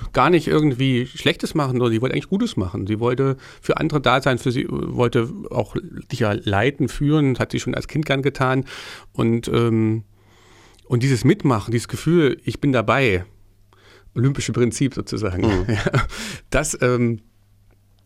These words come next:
Speaker 1: das hat sie, glaube ich, dazu bewogen, das zu tun.
Speaker 2: Kommen wir mal zu den neuen Erkenntnissen zum angeblich wichtigsten Reformdokument der D-D-R-C D U. Also Sie haben gesagt, es wird das Bild aufgebaut, dass die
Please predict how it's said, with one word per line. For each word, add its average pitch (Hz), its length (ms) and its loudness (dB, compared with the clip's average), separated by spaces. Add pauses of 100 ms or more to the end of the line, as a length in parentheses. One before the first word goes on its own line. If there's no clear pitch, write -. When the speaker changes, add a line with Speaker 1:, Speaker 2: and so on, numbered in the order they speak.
Speaker 1:
das 120 180 -2
hat 135 100 -4
sie, 147 60 2
glaube 110 180 2
ich, 98 60 -4
dazu - 160 -6
bewogen, 85 320 -2
das 76 160 -10
zu - 100 -10
tun. - 200 -14 (480)
Speaker 2:
Kommen 117 140 4
wir 175 40 2
mal 170 120 2
zu - 80 -4
den 123 140 4
neuen 123 200 4
Erkenntnissen 113 540 0
zum 104 200 0
angeblich 113 560 -2
wichtigsten 113 420 -4
Reformdokument 101 920 0
der 92 80 0
D-D-R-C 95 580 0
D 87 100 0
U. 90 240 0
Also 87 140 0
Sie 85 80 0
haben 95 80 2
gesagt, 92 180 0
es 87 100 -4
wird 90 120 -4
das 82 80 -4
Bild 113 200 0
aufgebaut, 98 440 0
dass 90 120 -4
die 92 140 -2